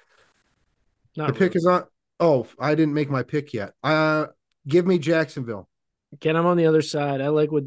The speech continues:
Speaker 1: I like where Detroit's at right now.
Speaker 2: Whoops. I just, I had you, I, I just,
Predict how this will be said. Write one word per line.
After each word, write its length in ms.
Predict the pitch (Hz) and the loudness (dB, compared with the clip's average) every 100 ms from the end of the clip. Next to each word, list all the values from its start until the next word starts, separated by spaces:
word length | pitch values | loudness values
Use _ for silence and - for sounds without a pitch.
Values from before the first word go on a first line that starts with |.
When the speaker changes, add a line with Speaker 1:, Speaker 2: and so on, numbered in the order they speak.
| 143 - | -8 -10
Speaker 1:
I 120 | 147 | -2
like 300 | 160 160 160 | 0 0 0
where 180 | 151 143 | -2 0
Detroit's 500 | 135 127 131 127 131 | -2 -6 -8 -8 -8
at 160 | 123 | -8
right 160 | 110 110 | -10 -16
now. 220 | 110 139 - _ _ _ _ _ _ _ _ _ _ _ _ _ _ _ _ - | -18 -18 -20 _ _ _ _ _ _ _ _ _ _ _ _ _ _ _ _ -18
Speaker 2:
Whoops. 320 | 135 - - | -18 -18 -12
I 120 | 107 | -12
just, 240 | 110 120 - 131 - | -8 -10 -10 -14 -6
I 220 | 120 120 - | -4 -6 -10
had 240 | - 143 143 | -4 -2 0
you, 140 | 143 139 - | -4 -6 -4
I, 220 | 135 127 - _ _ _ _ _ - | -2 -2 -4 _ _ _ _ _ -12
I 80 | 117 | -10
just, 280 | 120 - | -10 -14